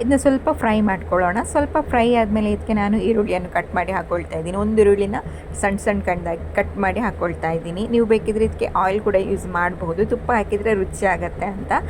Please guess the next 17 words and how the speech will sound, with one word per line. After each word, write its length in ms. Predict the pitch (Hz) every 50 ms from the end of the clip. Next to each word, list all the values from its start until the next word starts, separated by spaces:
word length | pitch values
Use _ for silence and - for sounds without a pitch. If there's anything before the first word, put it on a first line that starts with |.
| - - - - - - -
ಈರುಳ್ಳಿ 300 | - 262 269 254 262 269
ಹಾಕಿದ್ಮೇಲೆ 560 | 285 330 226 226 - 247 220 220 226 220 220 214
ಇದನ್ನೊಂದ್ಸಲ 400 | 202 196 196 190 190 - 190 185
ಚೆನ್ನಾಗಿ 460 | 180 - - 165 156 156 165 175 180
ಫ್ರೈ 260 | 175 - 185 196 208
ಮಾಡ್ಕೊಳ್ತಾ 600 | 233 247 247 214 - - - 185 185 180 - 180
ಇದ್ದೀನಿ. 280 | 175 170 190 202 196 - - - - -
ಈರುಳ್ಳಿ 260 | 247 262 269 247 262
ಸ್ವಲ್ಪ 380 | 269 - 285 285 320 349 - -
ಸಾಫ್ಟ್ 380 | 302 - - 196 208 - -
ಆಗ್ತಾ 420 | 202 190 180 - - - - 185 185
ಬರುವಾಗ 440 | 190 202 190 190 190 190 185 175 185 185
ನಾನು 280 | 180 185 180 208 220
ಟೊಮ್ಯಾಟೊ 400 | - 190 170 170 165 - - 185
ಕೂಡ 180 | - - 180 180 190
ಹಾಕ್ಕೊಳ್ತಾ 600 | 214 165 - 185 180 175 175 - 175 175 175 175
ಇದ್ದೀನಿ. 420 | 170 180 170 175 175 170 185 240